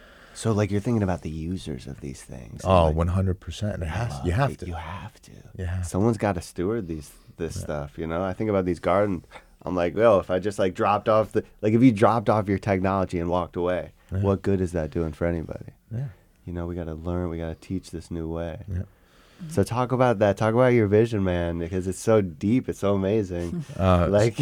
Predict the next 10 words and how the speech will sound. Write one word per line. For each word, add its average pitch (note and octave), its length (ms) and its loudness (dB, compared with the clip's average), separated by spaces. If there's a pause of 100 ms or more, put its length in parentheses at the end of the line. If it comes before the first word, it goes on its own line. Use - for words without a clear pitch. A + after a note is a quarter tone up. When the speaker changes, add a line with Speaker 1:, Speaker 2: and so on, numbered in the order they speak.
(120)
Speaker 2:
so, G2+ 280 6
so G2 180 2
the, F#2 280 0
so, G#2+ 380 2 (380)
Speaker 1:
<laughs> - 840 -2
Speaker 2:
you A2 120 2
know, A2 220 6 (100)
growing B2 420 4
up, F#2+ 260 4 (400)
um, D#2+ 560 2